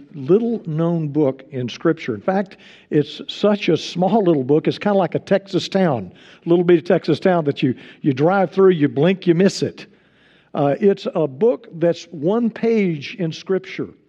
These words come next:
that it's tucked very neatly and strategically, I might add, between the book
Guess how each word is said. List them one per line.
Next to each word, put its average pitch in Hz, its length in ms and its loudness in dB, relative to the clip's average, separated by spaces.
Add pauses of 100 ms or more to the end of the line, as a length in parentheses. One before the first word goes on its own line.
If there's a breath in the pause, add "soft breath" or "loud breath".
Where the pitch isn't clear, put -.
(760 soft breath)
that 170 160 -2
it's - 280 -12 (100)
tucked 226 380 -10
very 233 460 -2
neatly 196 680 -2
and 185 160 -6
strategically, 180 800 -6
I 131 80 -4
might 127 220 -6
add, 127 240 -4 (320 loud breath)
between 220 500 -2
the 156 140 -4
book 190 420 -6